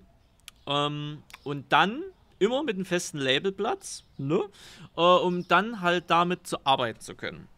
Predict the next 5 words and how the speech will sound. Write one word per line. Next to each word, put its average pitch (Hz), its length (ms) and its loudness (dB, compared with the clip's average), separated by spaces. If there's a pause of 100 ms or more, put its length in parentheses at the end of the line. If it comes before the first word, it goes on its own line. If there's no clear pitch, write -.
(320)
Das 170 160 -2
Experiment 220 1040 -2 (360)
<laughs> - 340 -12
ist - 180 0
gescheitert, 160 720 2